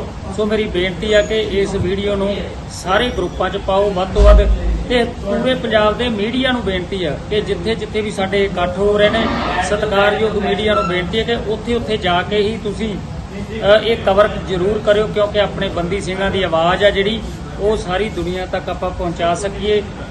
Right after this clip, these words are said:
ਗੁਰੂ ਗ੍ਰੰਥ ਸਾਹਿਬ ਜੀ ਦੀਆਂ ਹੋਈਆਂ ਬੇਅਦਬੀਆਂ ਦਾ ਇਨਸਾਫ ਲੈ ਸਕੀਏ ਅਤੇ ਉਹਦੇ ਤੇ ਸਖਤ ਕਾਨੂੰਨ ਬਣਾਉਣ ਵਾਸਤੇ ਪੰਜਾਬ ਸਰਕਾਰ ਅਜੇ ਮੀਟਿੰਗਾਂ ਕਰ ਰਹੀ ਹੈ।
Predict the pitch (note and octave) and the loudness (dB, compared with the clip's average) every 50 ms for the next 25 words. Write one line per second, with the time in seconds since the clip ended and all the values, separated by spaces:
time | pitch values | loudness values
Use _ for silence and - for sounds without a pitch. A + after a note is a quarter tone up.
0 | - - F3 G3 A3+ A#3+ A#3 F#3+ E3+ F3 F3+ F3 - - - G3 G3 G3 F3 E3+ | -8 -2 0 0 0 0 0 0 0 0 -2 -4 -6 -4 0 0 0 0 0 -4
1 | G3 F#3+ F#3+ G3 G3 F3 E3 E3+ F3 F#3 G3 G3 F3+ F3+ E3+ F3 F#3 F#3+ E3 F3 | -6 -4 -2 -2 -2 -2 0 -2 0 0 -2 -2 -2 -2 0 0 0 0 -2 -2
2 | F3 F#3+ F#3+ F#3+ F3+ F#3 F#3+ G3 G3 G3+ G3 F3 - F3 E3+ F3 F#3 F3+ E3+ E3+ | -4 -4 -4 -2 0 0 0 0 -2 -4 -6 -6 -4 -2 0 0 0 -2 0 0
3 | F3 E3+ E3+ - - G3+ G3+ G3+ G3+ G#3 G#3 G3+ G3 - - - - - - - | 0 2 0 0 -2 -2 -4 -4 -2 0 2 2 0 -2 -6 -10 -12 -12 -12 -12
4 | - - G3 G#3 G#3 B3 A#3+ A#3 - F#3+ G#3 G3 G#3+ A3+ A3+ A3+ G3+ G#3 - F#3 | -8 -4 -4 -2 0 0 0 0 0 -2 -2 0 -2 -2 -2 -2 -4 -4 -4 -4
5 | F#3+ F#3+ - - A#3+ - A3+ G#3 G#3 G3+ G3 F3+ F#3 F#3 F#3 F#3 F#3 F#3 F#3 F3+ | -6 -4 -4 -4 -4 -2 -2 -2 -2 -4 -4 -4 -4 -2 -2 -2 0 2 2 2
6 | F3 - - - F#3 E3+ - - - - - - - - - G3 F#3+ F3+ F#3 F#3+ | 2 0 -2 -2 -2 -2 -4 -6 -10 -12 -12 -12 -10 -6 -6 -2 0 2 4 4
7 | G3+ G#3+ G#3 G3 A3 A3 G#3 - G3 G3+ G3+ G#3 G#3+ G#3+ G#3+ - - - - - | 4 4 2 0 -2 -4 0 0 2 4 4 4 4 2 0 -2 -8 -12 -10 -10
8 | - - F#3+ F#3+ A3 G#3+ G3+ G3 F#3 F#3+ G3 F#3 G3+ G3+ G3 - F3 E3 E3 F3 | -6 -4 0 0 0 0 0 -2 -2 -2 -2 -2 -2 -2 0 0 0 0 0 0
9 | F3 F3 E3 D3 C#3 | -2 0 -2 -2 -2